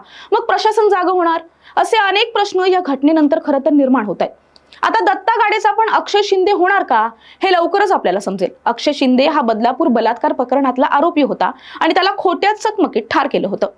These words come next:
पण तुम्हाला या पुण्यात घडलेल्या दुर्दैवी प्रकाराबद्दल काय वाटतं? या घटनेमुळे पुन्हा एकदा महिलांच्या सुरक्षेबद्दल प्रश्न निर्माण झालाय, यावर काय तोडगा काढायला हवा?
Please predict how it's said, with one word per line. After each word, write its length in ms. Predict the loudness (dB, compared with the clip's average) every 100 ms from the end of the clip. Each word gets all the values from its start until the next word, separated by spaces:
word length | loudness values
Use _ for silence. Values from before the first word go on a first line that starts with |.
| _ _ _ _ -6 -2
पण 100 | 2
तुम्हाला 360 | 2 2 2 2
या 100 | 0
पुण्यात 320 | 0 0 0
घडलेल्या 400 | 0 2 2 2
दुर्दैवी 440 | 2 2 2 2 0
प्रकाराबद्दल 640 | -2 0 0 2 2 2
काय 200 | 2 0
वाटतं? 360 | 0 0 -4 -4 -10 _ -4 -2
या 100 | 0
घटनेमुळे 540 | -2 0 2 4 2
पुन्हा 360 | 2 0 2 0
एकदा 240 | 0 0
महिलांच्या 500 | 0 0 0 0 -2
सुरक्षेबद्दल 680 | -2 0 0 0 0 0 0
प्रश्न 360 | 0 -2 0 0
निर्माण 300 | 4 4 2
झालाय, 300 | 2 2 0 -2 -18 -6 -2
यावर 240 | 0 0
काय 240 | 0 -2 0
तोडगा 240 | 0 0
काढायला 340 | 0 0 2 2
हवा? 280 | 0 0